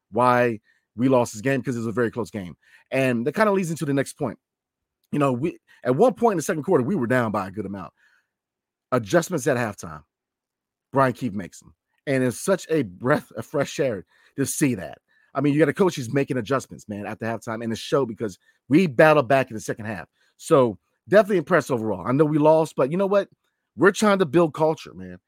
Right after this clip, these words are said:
and a rebuild. And this is how you do it. Playing hard, man. Playing hard, playing to win, playing as a team. I mean, I, I, I love what I saw tonight, man. Like you said,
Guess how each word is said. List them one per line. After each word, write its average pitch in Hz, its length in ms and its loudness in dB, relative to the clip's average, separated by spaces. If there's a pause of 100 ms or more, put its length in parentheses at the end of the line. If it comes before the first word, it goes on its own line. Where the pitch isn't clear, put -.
(180)
and 123 100 -4
a 123 40 0
rebuild. 120 400 0
And 123 120 -4
this 139 160 -4
is - 80 -16
how 135 100 0
you 104 120 -6
do 98 80 -10
it. - 140 -16
Playing 208 260 0
hard, 120 480 -4
man. 104 220 -12 (360)
Playing 196 320 -2
hard, 185 300 2
playing 190 280 -4
to 190 120 -10
win, 160 300 -4 (180)
playing 190 220 0
as 180 120 -2
a 165 60 -8
team. 151 340 -4 (280)
I 156 80 4
mean, 151 340 0 (420)
I, 139 100 2
I, 147 140 6 (100)
I - 20 8
love 165 220 6
what 180 100 2
I - 20 0
saw 185 220 0
tonight, 90 260 -8
man. 107 220 -10
Like 170 160 -6
you 180 80 -10
said, 175 320 -4